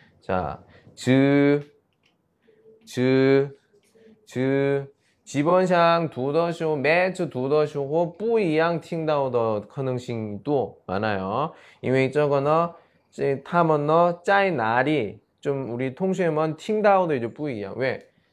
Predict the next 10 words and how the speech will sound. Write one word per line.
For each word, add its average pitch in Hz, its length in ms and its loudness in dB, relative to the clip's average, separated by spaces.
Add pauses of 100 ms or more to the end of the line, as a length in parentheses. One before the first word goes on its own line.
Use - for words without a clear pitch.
(140)
중지엔더 208 680 -2
파인, 104 200 -10
중간 135 440 -2
발음이에요. 87 800 -8 (260)
네, - 200 -8 (120)
중지엔더. 87 560 -8
그래서 131 760 -2 (560)
이게 123 300 0
짜이 175 280 2
나리 110 580 -2